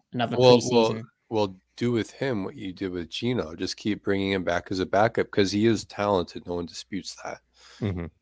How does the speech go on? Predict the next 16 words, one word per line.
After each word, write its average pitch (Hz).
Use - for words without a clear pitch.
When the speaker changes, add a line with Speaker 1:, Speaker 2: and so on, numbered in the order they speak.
Speaker 2:
And 98
then 92
more 87
time 92
with 92
the 92
systems, 87
et -
cetera, 85
right? 85
You 87
know, 82
and 87
he 85
knows 87
the, 90